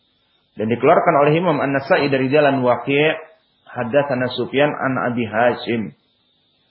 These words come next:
Dan diriwayatkan oleh Imam Ahmad dari jalan Abdul Razak, amba'ana Ibnu Juraid, haddatsana Ismail bin Katsir, Abu Hashim Al-Makki. Baik.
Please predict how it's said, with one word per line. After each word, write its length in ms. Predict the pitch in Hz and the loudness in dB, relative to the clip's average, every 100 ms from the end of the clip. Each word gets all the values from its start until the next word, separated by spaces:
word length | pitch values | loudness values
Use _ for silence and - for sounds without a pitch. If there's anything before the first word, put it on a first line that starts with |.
| _ _ _ _ _ | _ _ _ _ _
Dan 160 | 104 110 | -6 0
diriwayatkan 320 | 113 151 156 | 2 2 2
oleh 160 | 131 131 131 | 0 0 -2
Imam 160 | 123 | -2
Ahmad 320 | 101 131 139 | -4 -2 0
dari 160 | 120 123 | 0 0
jalan 320 | 117 135 135 | 2 4 2
Abdul 400 | - 123 113 117 | 0 -4 -2 0
Razak, 360 | 117 107 143 - - - _ _ _ _ _ _ - | 0 2 2 2 -6 -20 _ _ _ _ _ _ -4
amba'ana 640 | 120 123 143 120 127 123 | 0 2 2 2 -2 -4
Ibnu 320 | 120 110 120 110 | -6 -6 -6 -4
Juraid, 480 | 113 131 160 - - | -2 0 0 -4 -16
haddatsana 800 | - 117 117 143 143 123 127 104 | -10 -8 0 0 2 0 0 -4
Ismail 680 | 117 - 120 117 - 143 143 147 - | -12 -8 -4 -2 -2 -2 -2 -4 -6
bin 80 | 135 127 | -8 -4
Katsir, 440 | 117 110 151 185 196 - _ _ _ _ _ _ _ _ _ _ _ _ - | -4 0 2 2 0 -12 _ _ _ _ _ _ _ _ _ _ _ _ -4
Abu 240 | 120 113 104 | -2 -2 -2
Hashim 640 | 117 127 120 143 135 131 | 2 2 0 -2 -2 -2
Al-Makki. 720 | - 117 110 120 - - 110 - _ _ _ _ _ _ _ _ _ _ _ _ _ _ _ _ _ _ _ _ _ _ - | -4 -2 -2 -4 -6 -10 -10 -12 _ _ _ _ _ _ _ _ _ _ _ _ _ _ _ _ _ _ _ _ _ _ -2
Baik. 320 | 117 110 | 0 0